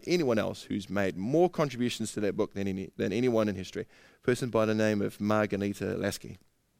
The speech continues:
Anybody know them? Didn't think so. Um,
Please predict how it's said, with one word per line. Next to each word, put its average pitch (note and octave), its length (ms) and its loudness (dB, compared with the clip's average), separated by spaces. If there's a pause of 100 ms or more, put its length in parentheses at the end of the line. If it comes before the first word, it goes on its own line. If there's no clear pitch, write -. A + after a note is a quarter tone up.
(600)
Anybody A2 300 0
know A2 120 2
them? B2+ 220 -2 (1200)
Didn't G#2 180 -4
think F2 140 -10
so. - 100 -14 (1900)
Um, G2+ 500 -2